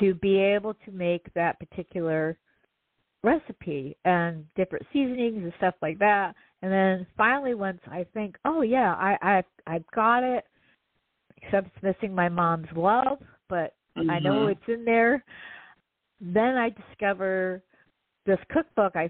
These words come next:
Speaker 1: found it, and then I found the recipe that, that was in there that inspired my mom's recipe,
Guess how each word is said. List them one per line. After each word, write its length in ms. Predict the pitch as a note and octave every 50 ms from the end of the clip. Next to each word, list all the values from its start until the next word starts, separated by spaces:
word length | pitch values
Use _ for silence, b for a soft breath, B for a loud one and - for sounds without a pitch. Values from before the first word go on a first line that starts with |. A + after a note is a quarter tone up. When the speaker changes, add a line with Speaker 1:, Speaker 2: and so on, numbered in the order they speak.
| - -
Speaker 1:
found 300 | A#3+ A#3 C4+ D#4 E4+ B3+
it, 180 | G#3+ F#3+ F3+ -
and 200 | - F#3+ F#3 F#3
then 480 | F#3 F#3+ F#3 F#3 F#3 F#3 F3+ F3+ F#3 G3+ _
I 200 | - F3 F3+ F3+ E3+ -
found 280 | A3 G3+ G#3 A3+ A3
the 80 | A3 G#3
recipe 560 | F#3+ G#3 A3 C4+ - - _ _ - F#3+ F3+
that, 320 | E3+ F3 E3 D#3 C#3+ - _ _ _ _ _ _ _ _ _ _ _ - - C#3 G3+
that 180 | G3 C#3+ -
was 140 | F#3 F#3 E3+ -
in 180 | C3 G#3 G#3+
there 160 | A3 G#3 F#3+ F3
that 220 | E3+ D#3+ D#3 -
inspired 600 | - F3+ E3+ - - _ - F3 F3+ F#3 F#3 F3+ -
my 160 | E3 E3 D#3+
mom's 480 | D#3 D#3+ F3 G3 A#3+ C4+ C4 A3+ - -
recipe, 720 | F3 D#3+ D#3+ _ - E3+ _ - - E3 D#3 D#3 D#3+